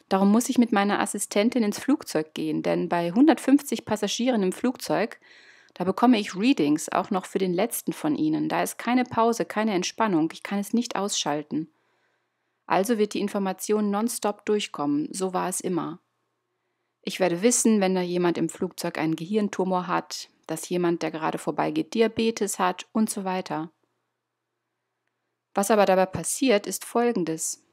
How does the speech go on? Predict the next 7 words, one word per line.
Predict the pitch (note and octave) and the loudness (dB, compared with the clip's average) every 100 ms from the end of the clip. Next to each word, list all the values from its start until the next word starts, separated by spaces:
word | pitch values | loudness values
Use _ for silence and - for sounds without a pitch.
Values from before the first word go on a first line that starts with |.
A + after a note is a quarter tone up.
| - | -16
Ich | - | -6
bin | A3+ G#3+ | -2 0
gezwungen, | F#3 - - F#3+ G#3+ C4 | 0 -2 0 0 2 2
einen | F#3+ F#3+ G3 | 2 -2 -2
Scan | - - G#3+ A3+ | -4 -2 0 0
zu | - | 0
machen | E3 E3 D#3 D#3+ D#3+ | -2 -2 -4 -4 -6